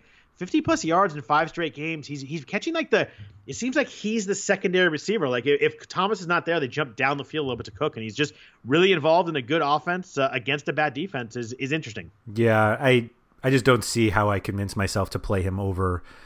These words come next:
Speaker 2: Goddard or Waller or Higbee or Hooper, like,
Speaker 1: Or O J Howard.
Speaker 2: or, um, Jonnu Smith, I think you meant to say.
Speaker 1: <laughs> Oh, Jonnu, yeah.
Speaker 2: Yeah.
Speaker 1: Over fifty yards in two straight games has been a little active too.
Speaker 2: Yeah.
Speaker 1: Uh, uh, I'm the same way with Cook.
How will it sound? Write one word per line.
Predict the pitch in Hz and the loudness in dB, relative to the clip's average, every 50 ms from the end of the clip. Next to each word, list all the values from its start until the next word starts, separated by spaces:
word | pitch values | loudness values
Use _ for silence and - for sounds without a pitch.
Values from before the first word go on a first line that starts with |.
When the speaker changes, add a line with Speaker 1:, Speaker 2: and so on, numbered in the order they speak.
| - - - - | -20 -20 -12 -4
Speaker 2:
Goddard | 101 107 95 98 92 98 98 98 - | 0 2 4 4 4 4 0 0 0
or | 101 98 | -2 -2
Waller | 95 92 95 90 90 90 92 87 92 | 0 2 2 2 2 0 -2 -2 -2
or | 95 95 90 | -2 -4 -2
Higbee | 87 95 85 78 85 82 85 82 - - - - | -2 -2 -2 -2 -6 -6 -8 -8 -10 -12 -8 0
or | 120 110 - | 2 2 4
Hooper, | - 117 107 - 92 87 87 87 - | 4 2 2 2 0 -2 -2 -4 -4
like, | 110 98 85 82 - - - - - - - - - - - - | -2 -2 -2 -4 -6 -12 -20 -20 -20 -20 -20 -20 -20 -20 -16 -8
Speaker 1:
Or | 131 135 156 165 170 | -2 0 0 0 2
O | 160 175 180 175 | 2 2 2 2
J | - 180 180 170 | 2 0 -2 0
Howard. | 160 151 156 180 196 202 180 127 95 - - | -2 -2 -2 -2 0 0 -2 -4 -4 -4 -2
Speaker 2:
or, | 113 104 98 104 95 - _ _ _ _ - | 0 2 2 0 -2 -6 _ _ _ _ -4
um, | - 117 107 101 92 92 90 85 | 0 2 2 2 2 0 -2 -4
Jonnu | - - 110 98 92 92 90 | -2 0 0 2 2 0 -2
Smith, | - - 98 98 104 - - - - - - - | -4 -2 -2 -2 -2 -2 -6 -12 -14 -14 -8 -4
I | 110 | -2
think | 107 110 107 | -2 0 -2
you | 107 | -2
meant | 104 107 - | -2 -2 -4
to | - 107 | -4 -4
say. | 107 120 120 120 113 - | -4 -4 -4 -4 -6 -4
Speaker 1:
<laughs> | - | 0
Oh, | 165 226 320 - - - - - | 0 0 0 0 -6 -20 -12 -4
Jonnu, | - 135 131 165 233 294 208 135 120 | 0 2 2 2 4 4 2 2 2
yeah. | 147 214 269 262 - | 2 0 0 -2 -6
Speaker 2:
Yeah. | - 95 80 78 82 101 | -8 -8 -8 -8 -8 -4
Speaker 1:
Over | 131 147 143 135 | -4 -2 -2 -2
fifty | - 170 - 156 | -4 -4 -2 2
yards | 156 156 160 156 139 | 2 2 2 2 0
in | 131 | -6
two | - 170 170 | -8 -8 -8
straight | - - 165 151 131 | -6 -4 -6 -4 -4
games | 160 190 226 240 196 156 | -4 -4 -4 -4 -6 -8
has | 147 127 | -10 -8
been | - 143 143 151 | -6 -6 -6 -4
a | |
little | 151 151 151 147 | -4 -2 -2 0
active | 147 156 185 - 156 139 120 | -2 -2 -4 -6 -10 -12 -10
too. | - 160 190 190 120 | -8 -6 -4 -2 0
Speaker 2:
Yeah. | 110 113 113 113 113 | 0 2 2 2 2
Speaker 1:
Uh, | - - - - - - - - - - - - - | 0 -2 -8 -20 -20 -20 -20 -20 -20 -20 -12 -2 2
uh, | 151 160 160 - | 2 4 4 4
I'm | 165 190 214 226 | 2 2 2 0
the | 214 | -4
same | - 214 214 202 185 | 0 0 2 2 4
way | 190 185 | 2 2
with | 175 175 - | 2 0 -4
Cook. | - - 170 160 147 - | -4 -2 -2 -2 -2 -4